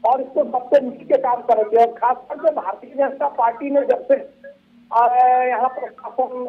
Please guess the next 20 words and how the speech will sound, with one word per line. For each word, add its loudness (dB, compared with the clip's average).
अलग -4
राज्य -4
के 2
निर्माण -2
से -14
लेकर -6
और 0
शासन -2
में -2
maximum -4
समय 2
रहा 0
है, -4
तो 2
भारतीय -2
जनता 2
पार्टी -2
ने -2
जितना -2
हो 2